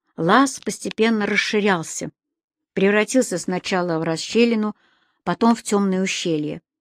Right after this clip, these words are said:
Справа показались три прямоугольные дыры, когда-то пробитые динамитом. Вахмистр всхлипнул. «Жизня моя, жизня!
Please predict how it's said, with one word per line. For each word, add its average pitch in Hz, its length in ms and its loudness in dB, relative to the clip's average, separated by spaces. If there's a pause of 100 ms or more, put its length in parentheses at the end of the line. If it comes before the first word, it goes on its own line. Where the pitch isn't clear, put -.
(640)
Справа 269 520 4
показались 220 720 0
три 247 280 4
прямоугольные 226 720 4
дыры, 196 480 4 (520)
когда-то 190 460 0
пробитые 190 600 0
динамитом. 180 760 0 (720)
Вахмистр 240 920 2
всхлипнул. 170 720 -4 (840)
«Жизня 302 960 4
моя, 269 420 2
жизня! 226 1040 0